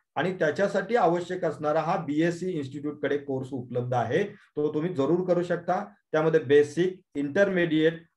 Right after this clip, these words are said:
आणि ॲडव्हान्स level असे वेगवेगळे courses असतात. सर्वप्रथम तुम्हाला basic course करायला लागेल आणि त्यानंतर मग intermediate किंवा त्या ठिकाणी इतर जे काही ॲडव्हान्स courses आहेत जीएसटी मधले, तेही तुम्हाला त्या ठिकाणी करता येऊ शकतील.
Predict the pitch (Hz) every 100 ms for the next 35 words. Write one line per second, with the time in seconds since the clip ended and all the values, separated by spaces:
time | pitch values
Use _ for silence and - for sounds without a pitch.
0 | - 151 233 170 156 147 143 131 123 127
1 | 135 175 190 185 185 170 175 165 147 147
2 | 139 131 127 127 127 - _ 160 156 175
3 | 170 165 165 165 160 160 131 - 165 170
4 | 165 165 170 170 170 165 190 220 - _
5 | - 175 175 156 170 165 175 175 170 151
6 | 135 160 156 151 151 156 - 165 175 190
7 | 170 160 165 165 220 262 - _ _ 156
8 | 185 185 170 185 196 208 156 170 175 -
9 | 160 - 151 151 139 127 139 135 139 131
10 | 123 120 120 _ _ 175 190 170 151 151
11 | 135 123 135 170 156 113 110 104 101 98
12 | - -